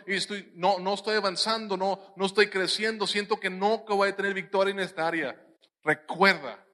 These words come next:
que la victoria es tuyo por derecho.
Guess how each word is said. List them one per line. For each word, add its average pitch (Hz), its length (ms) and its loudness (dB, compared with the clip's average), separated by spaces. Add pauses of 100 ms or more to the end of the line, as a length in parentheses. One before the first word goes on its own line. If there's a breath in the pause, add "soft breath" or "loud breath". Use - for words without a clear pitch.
(380)
que 147 100 -8
la 139 80 -4
victoria 170 680 -4
es 156 400 -8
tuyo 156 340 -12
por 139 320 -16 (140)
derecho. 135 560 -2